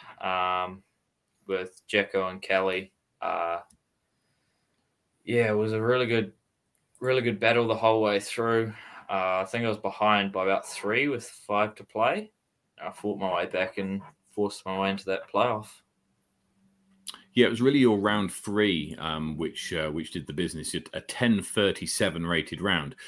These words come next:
Speaker 2: which, uh, w-, which we got half right. We, uh, we guessed that you would have the hottest round of the weekend, but, um, we, we underestimated by some twelve rating points. Um, but, uh, yeah, so it was really that f-, that third round. Do you find that it takes you time to,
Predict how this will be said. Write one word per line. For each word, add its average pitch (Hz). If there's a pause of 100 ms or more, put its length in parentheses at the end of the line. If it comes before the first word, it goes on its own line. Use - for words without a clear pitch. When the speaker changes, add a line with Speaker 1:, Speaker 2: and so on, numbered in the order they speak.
(260)
Speaker 2:
which, -
uh, 87
w-, 95
which 101
we 120
got 107
half 104
right. 73
We, 78
uh, 76
we 76
guessed 80
that 78
you 76
would 76
have 76
the 76
hottest -
round 76
of 71
the 80
weekend, 73 (100)
but, 71
um, 71 (480)
we, 76
we 76
underestimated 78
by 67
some 69
twelve 69
rating 71
points. 62 (500)
Um, 71
but, 69
uh, 71
yeah, 90
so -
it 110
was 120
really 135
that 113
f-, -
that 117
third 117
round. 101 (240)
Do 170
you 175
find 214
that 220
it 202
takes 165
you 180
time 160
to, 139